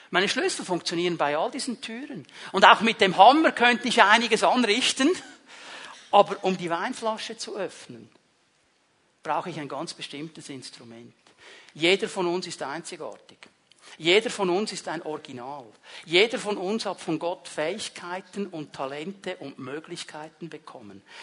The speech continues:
Und ich möchte euch heute Morgen vom Wort Gottes her zeigen, dass es nicht nur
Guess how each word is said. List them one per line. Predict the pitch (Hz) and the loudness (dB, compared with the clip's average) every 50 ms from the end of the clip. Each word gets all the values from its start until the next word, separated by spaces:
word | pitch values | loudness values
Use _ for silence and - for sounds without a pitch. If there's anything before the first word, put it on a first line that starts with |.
| - - - | -18 -16 -12
Und | 151 147 | -10 -8
ich | 147 165 | -6 -4
möchte | 170 185 202 196 - 208 | -4 -4 -4 -4 -6 -6
euch | 185 - - | -6 -4 -2
heute | 170 180 202 202 202 | -2 -2 -2 -4 -6
Morgen | 180 175 170 185 196 196 202 196 | -6 -4 -4 -4 -6 -6 -10 -10
vom | - 165 147 139 | -10 -10 -10 -8
Wort | 147 156 190 - - | -8 -8 -8 -8 -10
Gottes | - 175 175 - - 180 - - | -10 -10 -10 -10 -12 -12 -10 -10
her | 165 160 - | -10 -12 -12
zeigen, | - - 151 131 143 165 175 - 175 165 | -10 -8 -8 -6 -6 -8 -8 -8 -10 -10
dass | 175 - - | -10 -12 -12
es | 156 - 175 | -12 -10 -10
nicht | 185 240 233 - - - - | -10 -10 -10 -12 -14 -10 -8
nur | 214 214 220 214 | -8 -8 -8 -10